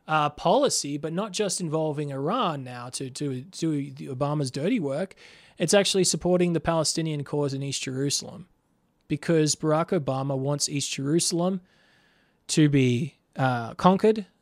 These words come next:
by the Arabs. He wants a Palestinian state there, and he's going to push his people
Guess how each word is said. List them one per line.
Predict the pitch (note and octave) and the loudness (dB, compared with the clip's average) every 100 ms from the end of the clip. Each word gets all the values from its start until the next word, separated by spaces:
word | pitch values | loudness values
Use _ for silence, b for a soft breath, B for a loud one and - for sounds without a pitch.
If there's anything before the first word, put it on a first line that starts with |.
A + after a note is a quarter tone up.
| _ - | _ -2
by | D3 C#3+ | 2 2
the | C3+ | 4
Arabs. | D#3 A3 A#3+ A3+ - - _ _ | 4 6 4 0 -6 -10 _ _
He | - D#3+ | -2 2
wants | D#3+ G#3 G#3 | 4 4 2
a | |
Palestinian | - F3 E3 - D#3+ D3+ C3+ | 2 2 2 0 -2 -4 -4
state | B2+ - F3+ F3+ | -4 0 0 -2
there, | F3+ F3+ F#3 - b b b | -2 0 -2 -6 b b b
and | D3+ | 0
he's | D#3 D3 | 2 2
going | E3 D#3+ | 0 0
to | D3 | -2
push | - A3 A3+ - | -2 0 2 2
his | F#3+ F#3 | 0 0
people | - D#3+ D3+ D#3+ F#3 | -2 -2 0 -4 -6